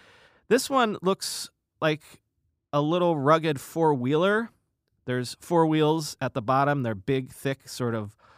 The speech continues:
all-terrain-like wheels. There's a hinge above that, and then a sort of container box atop that, and then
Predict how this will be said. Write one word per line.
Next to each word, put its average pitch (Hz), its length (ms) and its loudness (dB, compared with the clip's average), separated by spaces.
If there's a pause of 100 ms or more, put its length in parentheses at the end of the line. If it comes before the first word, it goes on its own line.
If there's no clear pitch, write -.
(120)
all-terrain-like 131 800 -4
wheels. 131 440 -2 (300)
There's 135 180 0
a 131 60 -4
hinge 196 320 -2
above 160 320 2
that, 135 360 0 (420)
and 139 160 0
then 147 100 2
a 139 120 -2
sort 160 280 -2
of 156 140 -2
container 175 520 -2
box 156 460 0
atop 135 460 -4
that, 131 360 -2
and 135 200 -2
then 156 260 0